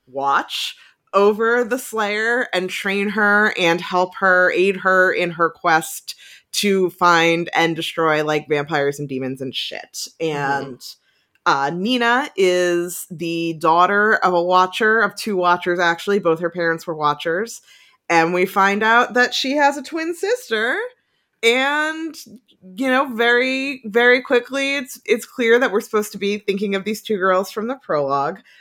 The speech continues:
Speaker 1: Her
Speaker 2: Mm-hmm.
Speaker 1: sister Artemis is good at everything. Everyone loves her. Uh, she is very athletic. She is very smart.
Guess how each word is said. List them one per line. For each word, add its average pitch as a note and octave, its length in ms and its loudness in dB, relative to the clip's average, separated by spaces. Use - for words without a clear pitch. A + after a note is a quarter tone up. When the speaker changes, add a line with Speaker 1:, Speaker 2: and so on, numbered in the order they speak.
Speaker 1:
Her G3 120 0
Speaker 2:
Mm-hmm. D#3 100 -4
Speaker 1:
sister G#3 360 0
Artemis G#3 680 0
is E3 260 0
good F#3 240 4
at G3 160 -2
everything. F#3+ 560 -2
Everyone F3 480 -2
loves E3 320 -4
her. G#3 340 -4
Uh, D#3+ 280 2
she F#3 440 -4
is E3 260 -4
very D#3 300 -2
athletic. B3 840 0
She D#3+ 520 0
is D#3 220 -2
very D3+ 220 2
smart. A#3 800 2